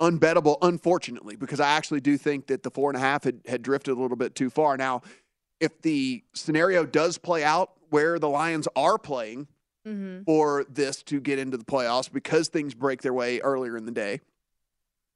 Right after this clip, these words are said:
Speaker 1: I think four and a half is too much. Like, I, I think that good offenses can still get after this, this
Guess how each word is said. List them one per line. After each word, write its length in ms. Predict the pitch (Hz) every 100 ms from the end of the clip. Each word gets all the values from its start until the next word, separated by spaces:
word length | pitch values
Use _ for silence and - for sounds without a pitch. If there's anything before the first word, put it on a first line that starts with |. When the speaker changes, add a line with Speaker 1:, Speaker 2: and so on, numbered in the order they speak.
| -
Speaker 1:
I 80 | 127
think 160 | 196 185
four 120 | 214
and 80 | 185
a 60 |
half 80 | 190
is 80 | -
too 140 | 185
much. 340 | 180 - - -
Like, 200 | 143 -
I, 200 | 139 147 127 151
I 120 | 143
think 300 | - 185 165
that 160 | 202 147
good 180 | 160
offenses 640 | 147 165 - 131 135 123 - - _ _ _ -
can 140 | 160
still 260 | - 180 170
get 160 | 151
after 360 | 143 151 - 131
this, 400 | 127 120 - -
this 380 | 131 131 -